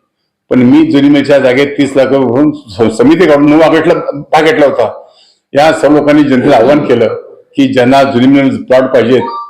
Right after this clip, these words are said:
तुम्ही जम-, तुमच्या असा असाल तर सोलापूरच्या हजारो लोकांनी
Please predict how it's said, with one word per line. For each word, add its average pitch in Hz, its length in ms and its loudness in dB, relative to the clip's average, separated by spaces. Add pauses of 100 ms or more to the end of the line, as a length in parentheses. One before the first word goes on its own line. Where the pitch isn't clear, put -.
(380)
तुम्ही 127 200 2
जम-, 110 320 -2
तुमच्या 107 260 0
असा 139 120 0
असाल 117 320 0
तर - 380 -4
सोलापूरच्या 131 880 0 (1200)
हजारो 156 340 2
लोकांनी 127 420 0